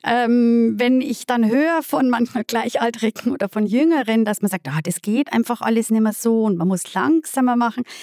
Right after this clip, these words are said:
Also da wär ich ganz hibbelig, weil, also da könnte ich dann erst recht Gas geben. Ich mag das überhaupt nicht. Ich könnte mir überhaupt nicht vorstellen, dass ich irgendwann die Arbeit nicht mehr mache. Ich mein, dass ich,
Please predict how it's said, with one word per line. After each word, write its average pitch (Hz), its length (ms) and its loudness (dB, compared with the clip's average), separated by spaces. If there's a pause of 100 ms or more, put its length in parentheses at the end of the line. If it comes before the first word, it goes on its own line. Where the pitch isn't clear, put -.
(260)
Also 220 160 0
da 208 120 0
wär 220 120 0
ich 226 120 -2
ganz 214 200 -2
hibbelig, 247 540 0
weil, 196 320 0 (840)
also 233 160 -2
da 220 100 -4
könnte 220 280 0
ich 208 40 0
dann 214 160 -2
erst - 200 -4
recht 269 260 -4
Gas 202 340 -4
geben. 233 320 2
Ich - 240 -6
mag 180 240 -2
das 202 160 -2
überhaupt 220 600 -2
nicht. 208 160 0 (320)
Ich - 160 -2
könnte 220 260 0
mir 220 40 2
überhaupt 208 340 -2
nicht 180 180 -4
vorstellen, 226 800 0
dass 196 240 -4
ich - 200 -8
irgendwann 220 760 0 (1040)
die 240 140 0
Arbeit 196 420 -2
nicht 226 340 0
mehr 302 140 2
mache. 294 320 0
Ich - 220 -6
mein, 233 220 2
dass 233 180 -4
ich, 226 200 -8